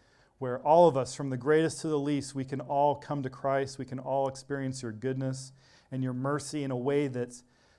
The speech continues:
that's deeper and richer than, than most people experience throughout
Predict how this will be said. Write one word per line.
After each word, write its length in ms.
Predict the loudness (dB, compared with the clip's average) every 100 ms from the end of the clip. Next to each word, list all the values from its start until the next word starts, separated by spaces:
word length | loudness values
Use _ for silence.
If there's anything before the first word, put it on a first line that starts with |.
| -10
that's 200 | -10 -8
deeper 580 | -10 -4 -4 0 -2 -2
and 140 | 0
richer 320 | 0 0 -2
than, 340 | -2 -4 -4 -4
than 180 | -2
most 280 | 0 0 0
people 300 | -4 -4 -4
experience 640 | -6 -8 -6 -4 -4 -6 -10
throughout 480 | -6 -2 -2 -4